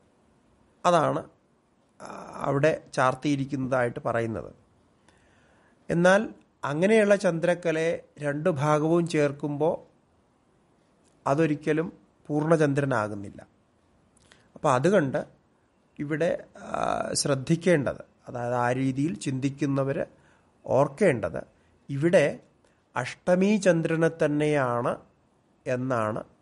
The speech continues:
മനസ്സിലാക്കണം. ഇതിന് അഷ്ടമി ചന്ദ്രനായാൽ മാത്രമേ, ആ, രണ്ട് ഭാഗവും ചേർക്കുമ്പോൾ പൂർണ്ണചന്ദ്രനായി കിട്ടുള്ളൂ. അപ്പോൾ അതിന് നമുക്ക്, ആ, പ്രമാണമായിട്ട് പറയാൻ ഇവിടെ അഷ്ടമി ചന്ദ്രനാണെന്ന്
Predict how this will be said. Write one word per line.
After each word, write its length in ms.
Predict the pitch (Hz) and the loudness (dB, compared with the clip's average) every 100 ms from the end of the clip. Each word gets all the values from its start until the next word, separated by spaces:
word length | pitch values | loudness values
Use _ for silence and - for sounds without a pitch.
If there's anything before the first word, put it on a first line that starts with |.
| _ _ _ _ _ _ _ _ _ 117 | _ _ _ _ _ _ _ _ _ -6
മനസ്സിലാക്കണം. 640 | 113 110 101 90 - - _ _ _ _ | -4 -6 -10 -12 -16 -20 _ _ _ _
ഇതിന് 140 | 156 - - | -8 -6 -4
അഷ്ടമി 420 | 123 - 160 180 | -4 0 2 2
ചന്ദ്രനായാൽ 720 | 175 165 160 156 147 147 147 | 2 0 -2 -2 -2 -2 -2
മാത്രമേ, 580 | 135 123 - 117 151 240 _ _ _ _ _ - | -2 -2 -4 -6 -6 -8 _ _ _ _ _ -10
ആ, 140 | - 127 | -2 0
രണ്ട് 320 | 139 143 160 | 2 2 2
ഭാഗവും 560 | 135 131 135 143 156 | 2 2 2 2 0
ചേർക്കുമ്പോൾ 640 | 151 120 110 - 117 147 247 - _ - | 0 0 -2 -4 -8 -6 -8 -14 _ -8
പൂർണ്ണചന്ദ്രനായി 920 | 123 135 147 131 117 113 110 101 127 | -4 -2 0 0 0 0 -2 -4 -8
കിട്ടുള്ളൂ. 400 | - - 62 - - _ _ _ _ _ _ _ _ | -12 -12 -14 -14 -20 _ _ _ _ _ _ _ _
അപ്പോൾ 220 | - 127 | -2 0
അതിന് 220 | 117 156 | 2 2
നമുക്ക്, 480 | 190 160 151 - 165 - _ _ _ | 2 2 0 -2 -4 -4 _ _ _
ആ, 260 | - 92 101 | -8 -4 -4
പ്രമാണമായിട്ട് 1040 | - 127 120 131 165 196 185 160 156 156 | -4 -4 2 6 6 6 4 2 0 -2
പറയാൻ 480 | 156 131 127 127 123 | -2 0 2 0 -4
ഇവിടെ 180 | 123 127 | -6 -4
അഷ്ടമി 360 | 117 - 143 151 | -4 -4 -4 -2
ചന്ദ്രനാണെന്ന് 1000 | 151 143 147 147 135 139 147 147 156 | 0 -2 0 2 4 4 2 2 0